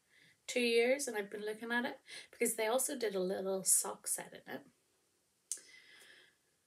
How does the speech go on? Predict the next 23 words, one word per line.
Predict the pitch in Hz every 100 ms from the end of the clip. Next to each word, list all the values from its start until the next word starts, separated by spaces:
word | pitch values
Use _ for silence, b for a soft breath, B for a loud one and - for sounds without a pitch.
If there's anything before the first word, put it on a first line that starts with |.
| _ _ _ _ _ _ _ -
And | 233
I |
was | 226
tempted | - 254 247 262
by | 240
the | 202
sock | 196 214 -
set, | - -
but |
I | 214
don't | 208 240 226
think | 214
it | - 208
was | 202
in | 208
stock | 202 - 214 240 277
anytime | 262 247 254 240
I | 233
went | 233 233
to |
look | - 240
at | 269
it. | 311